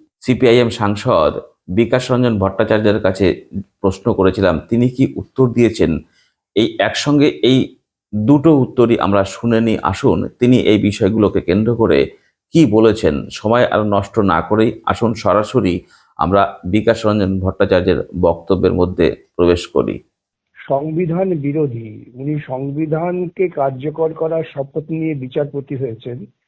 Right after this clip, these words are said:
Speaker 2: সেই বিচারপতি হয়ে উনি বিচারপতি থাকাকালীন হিন্দু মহাসভার মিটিংয়ে কি বিশ্ব হিন্দু পরিষদের মিটিংয়ে গিয়েছেন। প্রথমত এটা একটা অপরাধ, আর দ্বিতীয়ত সেখানে গিয়ে তিনি যেসব কথা বলেছেন, এই কথা হলো একেবারে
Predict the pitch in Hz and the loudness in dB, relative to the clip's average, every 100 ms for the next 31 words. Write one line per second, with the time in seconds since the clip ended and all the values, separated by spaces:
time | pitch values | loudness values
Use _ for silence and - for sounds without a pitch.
0 | _ _ _ _ _ _ - 139 131 131 | _ _ _ _ _ _ -8 -6 -6 -2
1 | 156 151 156 156 151 165 170 160 156 156 | 0 0 -2 -2 0 2 2 2 0 -2
2 | 131 127 156 156 160 156 139 135 147 160 | -4 -2 -2 -2 -6 -6 -4 -4 -2 -2
3 | 156 160 143 139 147 151 147 151 147 156 | 0 0 -2 -2 -2 -2 -2 -4 -4 -2
4 | 151 143 147 143 147 147 139 143 156 135 | -2 -2 -6 -6 -4 -4 -4 -6 -8 -6
5 | 139 - 151 151 147 139 143 131 147 139 | -6 -4 -2 -2 -2 -4 -6 -4 -4 -4
6 | 131 123 135 127 113 113 113 113 135 - | -6 -8 -8 -8 -8 -10 -10 -12 -14 -18
7 | _ _ _ _ _ _ _ _ _ - | _ _ _ _ _ _ _ _ _ -18
8 | - 170 175 180 147 151 190 170 - 175 | -10 -6 -4 -4 -2 0 0 0 0 0
9 | 180 175 180 170 147 143 139 165 160 - | 0 0 2 2 -2 -2 -4 -6 -6 -8
10 | 143 160 175 175 175 175 135 123 165 160 | -6 -6 -4 -2 -2 -4 -8 -6 -6 -4
11 | 160 165 139 147 147 180 180 127 139 135 | -4 -4 -2 -4 -4 -8 -8 -6 -6 -4
12 | 156 151 139 117 135 160 196 | -4 -2 -4 -6 -6 -4 -4